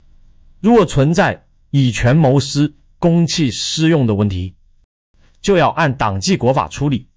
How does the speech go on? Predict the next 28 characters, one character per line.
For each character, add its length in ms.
不 260
能 240
姑 200
息。 320
干 220
部 100
之 120
中 200
的 100
害 180
群 200
之 100
马 240
必 160
须 340
清 220
理 80
出 140
去， 260
绝 220
不 140
能 160
放 240
过 120
一 80
个 100
坏 220
人。 240